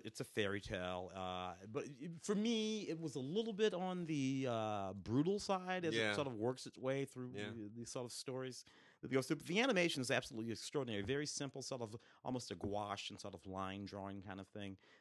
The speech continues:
Speaker 1: that we were talking about before. But it was dazzling. Uh, and, uh, if you don't, if you do not mind, uh, watching, uh, the sort of, uh, original incarnation of a Grimm fairy tale,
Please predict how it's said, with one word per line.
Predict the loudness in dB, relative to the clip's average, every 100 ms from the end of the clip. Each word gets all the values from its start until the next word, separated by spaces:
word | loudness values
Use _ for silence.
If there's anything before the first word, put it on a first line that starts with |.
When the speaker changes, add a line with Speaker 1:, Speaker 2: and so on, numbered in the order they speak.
| -6
Speaker 1:
that | 0
we | 2
were | 2
talking | 0 0
about | -2 -4
before. | -2 2
But | 4 6
it |
was | 8 6 8
dazzling. | 6 6 2 -4 -6 -12 _ -20 _ _
Uh, | 6 8 8 6 2
and, | 2 2 2 0
uh, | 2 2
if | 2 0
you | 4
don't, | 4 2 _
if | -6 -4
you | -6
do | 2 4
not | 4 4 2
mind, | 4 4 4 2 -2 -6 -4
uh, | -4 -4 -6 -8 -4
watching, | 0 0 -2 -4 -4
uh, | -6
the | -8 -6
sort | -4 -4
of, | -4 -6
uh, | -4
original | -2 2 2 2 2 0 -2 -4
incarnation | -4 -4 -2 -4 -4 -8
of | -6
a |
Grimm | -4 -4 -4 -6
fairy | -4 -2 -2
tale, | -4 -8 -8